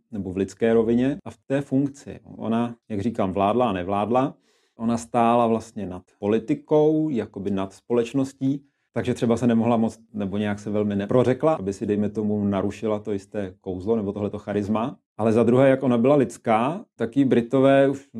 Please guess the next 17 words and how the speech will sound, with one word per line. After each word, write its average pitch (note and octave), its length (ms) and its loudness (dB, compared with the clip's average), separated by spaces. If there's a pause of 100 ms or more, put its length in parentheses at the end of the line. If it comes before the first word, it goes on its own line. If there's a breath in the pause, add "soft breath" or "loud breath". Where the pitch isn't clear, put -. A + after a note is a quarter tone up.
za A2 160 -6
ty B2 120 -4
dekády A#2+ 420 0
prostě B2 340 -6
vnímali A2+ 420 2
jako A#2 500 -2
součást A#2 840 -4
svého G#2 560 -2
jakoby A2+ 420 -6
života, F#2+ 380 -6
i G#2+ 140 -8
když A2 180 -4
třeba G#2+ 240 -6
nutně A2 300 -4
nemuseli A2 420 -2
být, A#2+ 380 -2
eh, A2 40 -4